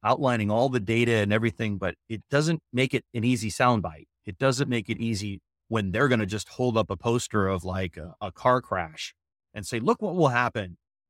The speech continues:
if robot cars drive on the roads on their own," you know. You know, so anecdotes and worst case scenarios drive policy in a huge way,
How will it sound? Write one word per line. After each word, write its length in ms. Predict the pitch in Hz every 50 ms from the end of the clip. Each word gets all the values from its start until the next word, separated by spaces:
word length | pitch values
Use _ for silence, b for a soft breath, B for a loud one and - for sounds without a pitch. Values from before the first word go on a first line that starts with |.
| _ _ -
if 180 | 120 113 -
robot 400 | 135 147 143 156 143 143 131 123
cars 320 | - 139 135 120 117 104 90
drive 280 | - 90 113 120 117
on 100 | 117 113
the 100 | 113 107
roads 280 | 104 104 107 104 92 98
on 140 | 95 98 98
their 180 | 95 92 92
own," 260 | 92 92 92 92 87
you 80 | 82 90
know. 200 | 90 90 90 87 - _ _ _ _ _ _ _ _ _ _ _ _ _ _ _ _ _ _ _ _ _ _ _ _ _ _ _ _ _ -
You 120 | 185 151
know, 100 | 139 135
so 220 | 127 - - 139 -
anecdotes 720 | 131 143 156 156 156 139 - - 143 139 139 135 127 -
and 160 | - 113 110 104
worst 240 | 110 113 104 -
case 220 | - - 107 98 -
scenarios 760 | - - 98 95 95 95 92 90 87 92 90 87 87 87 -
drive 320 | - 92 92 92 90 85
policy 640 | - - 85 85 82 87 85 - - - 82 85
in 80 | 87 85
a 80 | 87 92
huge 360 | - - 92 82 80 - -
way, 380 | - 90 82 82 85 82 82